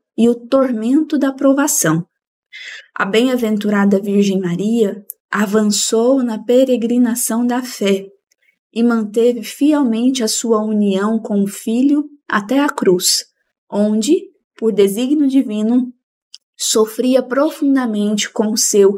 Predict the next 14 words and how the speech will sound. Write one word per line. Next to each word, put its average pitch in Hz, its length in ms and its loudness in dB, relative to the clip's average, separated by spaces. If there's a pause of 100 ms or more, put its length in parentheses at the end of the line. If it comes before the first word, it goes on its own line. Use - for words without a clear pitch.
(320)
unigênito 190 880 0 (560)
e 214 160 0
associava-se 240 1160 0
a 214 100 -4
ele 233 380 0
com 240 240 -4
a 240 80 0
alma 214 320 0
materna 226 840 0 (360)
no 247 140 0
seu 226 240 2
sacrifício, 208 960 -2 (640)
consentindo 220 1200 0
amorosamente 226 1300 0